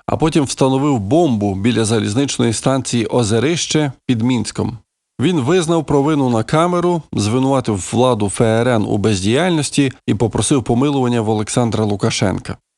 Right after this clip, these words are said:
Всі розуміють, що таке, так би мовити, інтерв'ю могло бути знято після застосування тортур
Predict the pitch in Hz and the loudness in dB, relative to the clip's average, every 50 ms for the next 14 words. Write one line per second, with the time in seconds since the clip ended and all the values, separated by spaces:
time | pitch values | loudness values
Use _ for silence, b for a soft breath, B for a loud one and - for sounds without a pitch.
0 | _ _ _ _ - - - 214 214 196 151 131 151 180 196 165 113 98 - - | _ _ _ _ -8 -2 -2 0 0 0 0 0 0 0 0 0 -2 -2 -4 -6
1 | - - 113 110 - 113 107 - 139 135 131 123 113 107 - _ _ _ - 113 | -2 -2 -2 0 0 -2 -2 0 0 0 2 0 0 -2 -6 _ _ _ -4 -4
2 | 95 98 117 117 123 135 127 110 - - 117 110 104 98 127 110 107 107 143 180 | -2 0 0 0 0 0 -2 -2 0 0 0 0 0 0 0 0 0 -2 -2 -2
3 | 185 147 117 104 101 117 127 117 113 113 - 113 101 90 110 135 147 - - 101 | -2 0 0 0 0 -2 -2 -2 -2 -2 -2 -2 0 0 0 -2 -2 -2 -4 -6
4 | - - 113 - - - 98 90 98 101 - - 113 - - 110 117 123 120 104 | -4 -4 -6 -4 -2 -2 -2 -2 -2 -4 -2 -4 -4 -2 0 0 0 0 0 0
5 | 95 92 - 110 104 - - - 170 175 131 | -2 0 0 -2 -2 -2 -2 0 0 0 0